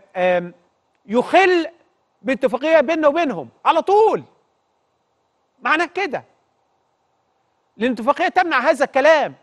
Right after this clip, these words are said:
طب أنت بتعمل هذا الإجراء، ما ده معناه إنه مفيش اتفاقية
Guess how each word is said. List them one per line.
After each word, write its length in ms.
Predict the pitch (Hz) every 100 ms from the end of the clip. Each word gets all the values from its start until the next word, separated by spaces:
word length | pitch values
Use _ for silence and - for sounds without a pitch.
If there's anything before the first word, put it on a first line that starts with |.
| _ _ _
طب 140 | 226
أنت 160 | 359 359
بتعمل 360 | 294 370 320
هذا 220 | 294 320 285
الإجراء، 440 | 262 233 285 202
ما 60 | 240
ده 140 | 320
معناه 540 | 311 233 226 240 226 - _ _ _
إنه 140 | 277 269
مفيش 280 | 240 320 320
اتفاقية 460 | 285 269 294 294